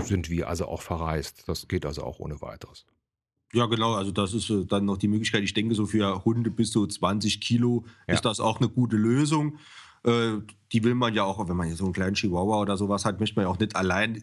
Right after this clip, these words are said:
Speaker 2: den im Kofferraum, der verläuft sich ja.
Speaker 1: Ja.
Speaker 2: Äh, wenn
Speaker 1: Ja.
Speaker 2: man ein großes Auto hat, äh, der findet ja nicht mehr raus aus dem Kofferraum. Das
Speaker 1: Ja.
Speaker 2: wollt-, das will ja keiner. Und da ist das natürlich, äh,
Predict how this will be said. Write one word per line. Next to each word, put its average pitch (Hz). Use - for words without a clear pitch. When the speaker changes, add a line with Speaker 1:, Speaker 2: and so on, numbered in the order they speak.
Speaker 2:
den 110
im 101
Kofferraum, 113
der 98
verläuft 113
sich -
ja. 78
Speaker 1:
Ja. 85
Speaker 2:
Äh, -
wenn 117
Speaker 1:
Ja. 110
Speaker 2:
man 107
ein -
großes 107
Auto 113
hat, 117
äh, 101
der 98
findet 107
ja 104
nicht 101
mehr 90
raus 127
aus 101
dem 87
Kofferraum. 80
Das 85
Speaker 1:
Ja. 95
Speaker 2:
wollt-, 101
das 123
will 139
ja 110
keiner. 135
Und 117
da 117
ist 110
das 113
natürlich, 113
äh, 104